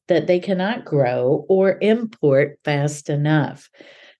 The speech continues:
First-time leader development, for example, is a strong focus for many companies,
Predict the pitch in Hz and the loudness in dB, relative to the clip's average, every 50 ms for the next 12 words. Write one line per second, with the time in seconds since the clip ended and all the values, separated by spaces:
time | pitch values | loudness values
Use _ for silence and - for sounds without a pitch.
0 | _ _ - 226 247 277 277 - - - 262 254 247 233 220 196 160 160 185 214 | _ _ 2 2 2 2 0 -6 -2 0 2 2 4 4 2 2 2 2 2 4
1 | 294 339 294 185 147 139 139 143 165 151 139 147 135 135 131 135 - - 147 135 | 2 4 4 2 2 2 2 2 0 2 2 2 2 2 0 0 -2 -4 -6 -6
2 | 131 131 - 170 143 143 147 147 143 147 139 131 127 131 156 143 135 139 143 143 | -6 -4 0 0 0 0 0 0 0 0 0 0 -2 0 2 2 4 2 0 -2
3 | 143 - 180 170 170 175 175 170 - - - - - - 202 196 202 226 254 262 | -4 -4 -4 -2 -2 -2 -2 -2 -6 -12 -18 -8 -2 0 0 0 0 0 0 0
4 | 254 262 - 165 139 143 143 - 143 143 143 - - - 160 160 156 156 170 180 | -2 -2 0 0 0 0 2 0 0 0 0 -4 -6 -2 -2 0 0 0 -2 -2
5 | 196 208 208 - - 156 143 147 151 139 135 131 131 131 127 | -2 -4 -4 -2 -2 -2 -2 -2 -2 -4 -2 -4 -4 -6 -8